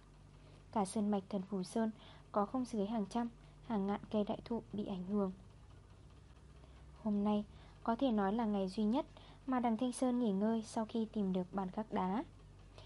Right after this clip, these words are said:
Khai Sơn Tam Thập Lục Thức của Vũ Hoàng lúc đầu nhập môn là hành thổ chi đạo, nhưng dần dần pha tạp vào hành kim chi đạo. Ta lấy được thức thứ chín từ sát thủ đường. Thức thứ chín lấy hành kim chi đạo làm chủ,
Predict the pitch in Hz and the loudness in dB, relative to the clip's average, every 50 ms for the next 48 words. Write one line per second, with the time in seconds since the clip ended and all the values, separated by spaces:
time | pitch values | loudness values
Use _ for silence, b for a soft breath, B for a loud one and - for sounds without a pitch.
0 | B B B B - - 226 214 - 233 220 208 - 220 208 202 202 - 214 190 | B B B B -2 0 0 0 2 2 0 2 2 2 2 2 2 0 -2 -2
1 | - - 202 190 - - 311 320 - - - - 202 185 190 208 - 240 240 240 | 0 0 -2 0 2 2 2 2 0 -4 -4 -2 -2 -2 -2 -4 -6 -4 0 0
2 | 226 202 190 B B B B B B B B B - 320 320 - 240 233 208 202 | 0 0 0 B B B B B B B B B 0 2 2 4 4 4 6 6
3 | 196 196 190 214 214 214 208 208 208 220 208 196 190 190 185 185 - 214 185 185 | 4 4 4 4 4 4 4 4 2 2 0 0 0 0 -2 -2 -2 -2 -2 -2
4 | - - 214 190 220 220 220 - - B B B B B B B B B - 294 | -2 -4 0 2 2 2 0 0 -4 B B B B B B B B B 2 2
5 | 285 285 277 262 226 208 208 220 214 196 190 190 - 220 214 214 - - 208 196 | 2 4 4 4 4 4 4 4 4 2 2 0 -2 -2 -2 -2 0 -2 -2 -2
6 | - - - 196 185 185 180 - - 185 185 - - 214 208 202 - - 220 202 | -2 -2 -2 -2 -2 -2 -2 -2 -4 -4 -4 0 0 0 0 0 0 0 0 2
7 | 214 220 - - - - - - B B B B 214 B - - - - 262 254 | 2 0 0 -2 -2 -2 -2 -2 B B B B -8 B -8 -8 -4 0 2 2
8 | 247 226 196 190 190 247 233 196 - - 285 294 - - - - - - - 214 | 4 4 4 4 4 4 2 2 2 0 0 0 0 -4 -14 -18 -16 -4 -2 0
9 | 202 190 - - 220 202 190 196 233 262 - - - 220 190 185 - 247 262 - | 0 0 0 0 0 2 2 2 0 -4 -4 -2 0 0 0 2 0 -2 -2 0
10 | - 240 202 185 190 208 196 185 185 - - - B B B B B B B B | 0 0 2 4 4 4 4 4 2 -2 -8 -18 B B B B B B B B
11 | - - 339 330 - 277 233 - - - 208 190 196 208 - 202 226 - - - | 0 2 2 4 6 4 4 4 4 4 4 4 4 2 10 12 12 12 12 12
12 | 240 220 202 - - 240 226 226 - - 233 220 220 226 220 - - 208 202 190 | 8 6 4 2 2 2 2 2 0 -2 -2 2 2 2 2 0 0 -2 -2 -2
13 | 185 - 233 233 208 | -2 0 0 0 0